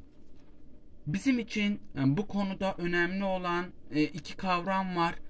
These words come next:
Tımar ve ikta. E, ikta Selçuklularda, tımar Osmanlı Devleti'nde olan kavramdır.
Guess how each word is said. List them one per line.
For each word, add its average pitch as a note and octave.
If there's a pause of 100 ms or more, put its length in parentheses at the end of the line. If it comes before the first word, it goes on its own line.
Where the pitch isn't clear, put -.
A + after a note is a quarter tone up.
(220)
Tımar G3 (160)
ve D3+
ikta. F3+ (500)
E, B2+
ikta A3+
Selçuklularda, G3 (260)
tımar G3+
Osmanlı F3+
Devleti'nde F3
olan A#2
kavramdır. C#3